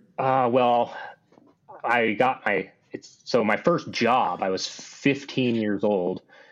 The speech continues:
and I was working for a pawn shop. And that was when I first,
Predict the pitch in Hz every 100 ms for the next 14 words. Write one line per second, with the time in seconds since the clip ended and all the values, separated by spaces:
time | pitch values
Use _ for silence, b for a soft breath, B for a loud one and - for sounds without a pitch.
0 | B B 101 95 104 107 107 104 - 95
1 | 87 - 123 127 120 101 87 95 - _
2 | b b b 98 110 139 131 110 113 104
3 | 98 120 110 - -